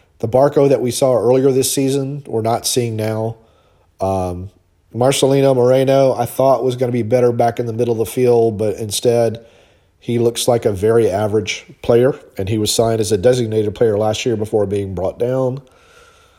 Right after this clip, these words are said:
Uh, Eric Lopez is young, so we're not gonna pass judgment on him yet, and he was playing a position that he did play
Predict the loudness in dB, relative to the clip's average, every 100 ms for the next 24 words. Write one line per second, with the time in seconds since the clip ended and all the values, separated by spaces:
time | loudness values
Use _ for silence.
0 | _ _ _ _ _ _ _ _ _ _
1 | -4 0 2 2 2 2 4 4 6 4
2 | 4 2 2 0 0 2 0 -2 -4 -2
3 | -2 -4 -6 -2 -2 0 -2 -2 -4 -6
4 | -4 -4 -2 -2 -2 -6 -10 -8 -4 -4
5 | -4 -2 -2 -2 -6 -14 -20 _ -14 -6
6 | -2 0 2 4 4 2 2 2 2 4
7 | 2 2 0